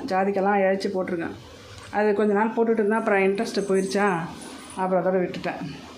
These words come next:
சரி, இதை ஒரு பதினஞ்சு நிமிஷம் கழுவி பார்க்கலாம் எப்படி இருக்கு ஃபேஸுன்ட்டு. சூப்பரா இருக்குது. பேக் நல்லா வேலை செய்யுது. சூப்பரா இருக்கு. இப்போ கொஞ்சம் நல்லா வெள்ளையா இருக்கு ஃபேஸு. ஐ, சூப்பர்.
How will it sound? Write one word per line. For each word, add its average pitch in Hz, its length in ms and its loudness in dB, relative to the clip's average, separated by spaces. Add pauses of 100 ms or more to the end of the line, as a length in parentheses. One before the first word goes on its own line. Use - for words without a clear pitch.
(540)
சரி, 180 280 2
இதை 185 140 4
ஒரு 190 320 6
பதினஞ்சு 220 260 4
நிமிஷம் 214 260 0
கழுவி 190 400 4
பார்க்கலாம் 175 320 0
எப்படி 170 180 -2
இருக்கு 165 260 0
ஃபேஸுன்ட்டு. 170 420 0 (880)
சூப்பரா 220 260 -6
இருக்குது. 185 320 -8 (1160)
பேக் 220 260 -2
நல்லா 208 220 0
வேலை 208 280 2
செய்யுது. 196 520 0 (100)
சூப்பரா 202 340 -2
இருக்கு. 196 120 0
இப்போ 220 100 0
கொஞ்சம் 220 280 2
நல்லா 233 220 4
வெள்ளையா 247 240 6
இருக்கு 247 280 0
ஃபேஸு. 247 500 2
ஐ, 214 180 0
சூப்பர். 247 840 -2